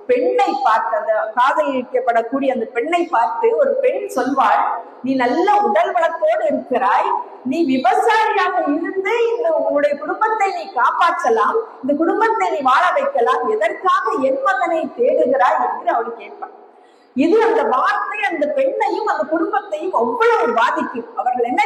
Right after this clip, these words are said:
செய்வார்கள் என்றால், வீட்டுக்கு பின்னால் இருக்கக்கூடிய கொடையில் தங்களுடைய கால்களில் தங்களே கற்களை கட்டி கொண்டு அந்த கொலையில் விழுந்து, அவள், அவளுடைய தாய், தகப்பன், தாத்தா நான்கு பேரும் இறந்து விடுகிறார்கள்.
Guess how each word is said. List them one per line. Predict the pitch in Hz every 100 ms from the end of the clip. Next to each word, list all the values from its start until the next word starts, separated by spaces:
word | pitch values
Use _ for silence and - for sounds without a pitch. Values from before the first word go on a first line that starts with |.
| -
செய்வார்கள் | 320 302 269 254 269
என்றால், | 339 359 339
வீட்டுக்கு | 359 - - 330 -
பின்னால் | 285 427 427 -
இருக்கக்கூடிய | - 571 - - 494 508
கொடையில் | 453 - - 349 349
தங்களுடைய | 302 320 311 269 269 262 226 254 - - - -
கால்களில் | 254 277 381 381 359 -
தங்களே | - - - 762 740
கற்களை | 269 - - 440 415
கட்டி | 320 269 381
கொண்டு | 311 311 311 466
அந்த | 453 294
கொலையில் | 269 359 415 359 -
விழுந்து, | 294 294 294 440
அவள், | 403 233 302 359
அவளுடைய | 370 277 262 - 508 - - -
தாய், | 240 302 370 - -
தகப்பன், | 233 320 320 320 330 440
தாத்தா | 285 - - 262 -
நான்கு | 254 370 392 359
பேரும் | - - -
இறந்து | 269 330 320
விடுகிறார்கள். | 247 220 214 175 -